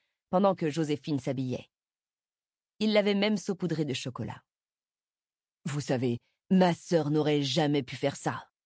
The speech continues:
lui avait-il dit dans la cuisine en la regardant le plus sérieusement du monde de ses yeux bleu ciel. « C'est la fille la plus gentille, douce et adorable du monde, je vous le jure. » Oh,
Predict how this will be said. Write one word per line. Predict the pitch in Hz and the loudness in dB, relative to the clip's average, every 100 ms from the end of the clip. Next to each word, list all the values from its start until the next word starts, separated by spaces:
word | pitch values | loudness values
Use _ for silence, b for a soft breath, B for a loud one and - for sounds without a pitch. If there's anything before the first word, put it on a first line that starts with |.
| _ _ _ 202 | _ _ _ 0
lui | 208 | 2
avait-il | 214 214 220 185 | 4 2 0 -2
dit | 196 | 2
dans | 175 | 2
la | 160 | 0
cuisine | 165 175 170 190 | -2 -4 -2 0
en | 165 | 0
la | 165 | 0
regardant | 185 180 175 185 | 0 0 0 0
le | 160 | -2
plus | - 170 | -4 -8
sérieusement | 202 185 190 170 165 | -6 -2 0 0 0
du | 151 156 | 0 0
monde | 165 175 143 | 0 0 -2
de | 131 143 | -4 -6
ses | - 143 139 | -4 -2 0
yeux | 139 | 0
bleu | 127 | 0
ciel. « | 127 - 120 120 131 _ _ _ _ _ _ _ _ _ - | -4 -4 -4 -4 -8 _ _ _ _ _ _ _ _ _ -16
C'est | - 160 | -2 2
la | 151 | 2
fille | 135 - - 135 - | 0 -6 -2 -2 0
la | 151 151 | 0 0
plus | - 156 143 | -2 -2 0
gentille, | 131 139 - - 120 - | 2 0 -2 -4 -4 -4
douce | 139 120 175 175 - 143 | -8 0 2 2 0 2
et | 147 | 2
adorable | 156 143 139 135 131 | 2 0 0 0 -2
du | 127 | -2
monde, | 123 127 117 | 0 0 -2
je | 123 151 | 0 0
vous | 143 | 0
le | 131 | 0
jure. » | 123 135 123 - - _ _ _ _ _ _ _ _ _ _ _ _ - | 0 -2 -4 -8 -18 _ _ _ _ _ _ _ _ _ _ _ _ -4
Oh, | 175 190 | -2 -2